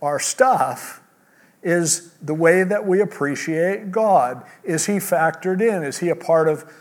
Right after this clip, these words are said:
the process? Um, and so Solomon understood this, that, and Solomon possessed a lot. He actually inherited a lot from his dad David. Solomon, as the wisest guy in the world, was really good at producing wealth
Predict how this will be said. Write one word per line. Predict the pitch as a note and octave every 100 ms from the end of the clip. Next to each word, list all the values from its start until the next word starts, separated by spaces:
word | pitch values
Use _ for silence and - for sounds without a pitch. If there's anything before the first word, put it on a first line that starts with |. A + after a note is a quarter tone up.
| _
the | D#3+
process? | D3 A3 A3 A3 - A#2+ A#2 C3 - - _ _ -
Um, | D3 D3+ D3 C#3 _ _ _ E3
and | D#3
so | - F3+ E3 D#3+ E3 -
Solomon | - G3 G#3+ B3+ E3 D3
understood | C#3+ C3 - D3+ B2
this, | G2+ E2+ F2 - - _ _ _ _ _
that, | D3+ D#3 - - _ _
and | D3 D#3+ D3
Solomon | - G#3+ C4+ G3 C3+
possessed | - C#3 C3 D#3 B2+ C3+
a |
lot. | A#2 D#3+ F#3 B2 - - - _
He | E3
actually | F3+ F#3+ F3 B2+
inherited | A#2+ - - B3+ B3 C#3+ B2
a | A#2+
lot | C3 D3+ - - - _
from | D3 D3
his | C3
dad | D3+ C#3+ C3
David. | C3 F3 G3 C#3 C#3 - _
Solomon, | - F#3 G3+ A3+ D#3+
as | D#3+ C#3+
the | C#3
wisest | C#3+ E3+ D#3 D3 -
guy | D#3 C#3
in | C3+
the | B2+
world, | D3+ G#3+ E3+ D3 - - -
was | D3+ C3+
really | D3+ E3+ F3+ E3
good | D#3+
at | E3+
producing | - D#3 D3 D3 D3 C3+
wealth | B2+ C3 C3 C3